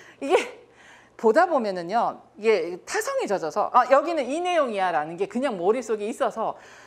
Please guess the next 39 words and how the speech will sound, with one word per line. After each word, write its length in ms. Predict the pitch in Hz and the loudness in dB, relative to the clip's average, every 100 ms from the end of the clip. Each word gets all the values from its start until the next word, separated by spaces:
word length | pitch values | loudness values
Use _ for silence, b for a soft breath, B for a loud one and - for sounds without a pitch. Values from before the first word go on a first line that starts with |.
| B _ | B _
정확하게 460 | - 247 311 339 294 | 0 4 4 4 2
아니고 220 | 240 233 | 2 0
"응, 160 | 254 339 | -2 -2
그래, 220 | 285 302 | -2 -2
맞아. 260 | 269 190 160 | -2 -4 -6
너 160 | 180 208 | 2 2
여기, 160 | 240 | 4
여기 140 | 247 262 | 2 0
이 140 | 220 | -2
내용이지." 400 | 277 302 220 170 | 0 0 -2 -8
하고 140 | 160 233 | -12 -2
넘겨요. 580 | 330 453 415 151 151 160 b b - | 0 2 0 0 -4 -12 b b -6
근데 160 | 311 | -2
결국은 580 | - 254 277 269 277 381 | 2 2 2 0 0 -2
그 160 | - 233 | -6 -8
구석에 460 | - 214 277 262 | -6 -4 -4 -2
있는 180 | 226 196 | -6 -8
한 180 | 226 285 | -8 -8
줄이 200 | 254 196 | -8 -10
나오거든요. 560 | 139 143 135 131 123 127 _ b b b _ | -12 -14 -16 -20 -20 -20 _ b b b _
근데 280 | 233 240 254 | -2 0 0
그 160 | 262 | -4
구석에 360 | 233 233 320 294 | -4 -2 -2 -2
있는 160 | 262 262 | -4 -6
한 180 | 330 | -6
줄은 340 | 285 240 269 - B B - | -6 -4 -4 -8 B B -4
아까 280 | 185 226 | -2 -2
세세한 640 | 226 294 302 - 302 269 247 | -2 -2 -2 2 2 2 2
나무까지 520 | 160 185 214 214 190 | 0 0 -2 -2 -2
정리할 500 | 185 175 190 294 370 | -8 -12 -8 -8 -8
때 80 | 285 | -10
했어야 480 | 349 370 415 381 202 | -10 -8 -2 0 0
되는 260 | 147 139 | -4 -12
내용이에요. 380 | 135 123 113 113 _ b b b - | -16 -20 -20 -20 _ b b b 0
그래서 380 | 240 208 240 B B - | 2 2 -2 B B -10
두 160 | 262 | 0
번, 200 | 269 294 | 2 2
세 140 | 311 302 | 4 4
번 300 | 311 311 | 4 0